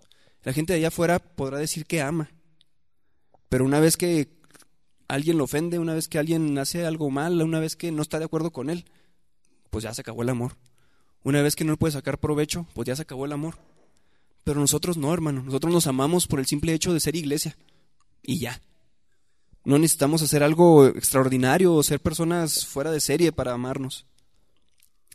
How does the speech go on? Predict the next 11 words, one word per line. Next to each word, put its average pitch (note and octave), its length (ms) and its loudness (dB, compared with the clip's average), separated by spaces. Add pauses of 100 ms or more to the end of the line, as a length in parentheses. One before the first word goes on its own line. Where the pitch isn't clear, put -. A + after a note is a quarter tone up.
(1200)
Ayudar D3+ 400 4
cuando F3+ 220 2
es E3 100 0
posible F3+ 460 0
es - 140 -2
una E3 140 -4
prueba E3 220 2
tangible D#3+ 640 -2
de C3+ 140 2
ese D3 180 0
amor. D3 400 -2